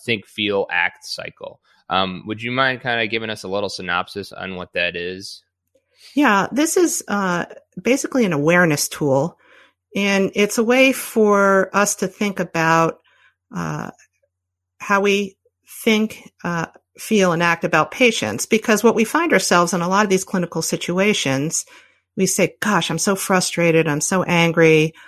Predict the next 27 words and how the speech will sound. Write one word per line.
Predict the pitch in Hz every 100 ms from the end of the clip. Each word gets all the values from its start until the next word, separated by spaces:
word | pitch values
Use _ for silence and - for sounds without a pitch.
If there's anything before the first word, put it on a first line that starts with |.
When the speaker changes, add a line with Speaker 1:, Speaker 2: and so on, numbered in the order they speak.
| - _
Speaker 2:
Uh, | 170 160 151 147 -
I | 156
feel | - 202
so | 190 180
defeated." | 160 - 247 208 139 143 - _ _ _ _ _
And | 196 180 175 175 175 - -
what | 190
we | 208
need | 208 247 240
to, | 202 175 170 - _ _ _
uh, | 175 165 160
remember | 175 170 226 262 139 139 -
is | 180 160
that | 165 151
before | 165 - 240 214
each | 196 -
one | 196
of | 170
those | 165 151 160 - - _
emotions | 165 185 208 - 147 147
or | 135
feelings, | - 269 175 143 160 - - - - _
there | 196
was | 185 -
a |
thought. | - - 170 135 - _ _ _ _ - _ _ -
And | 190 185 180 175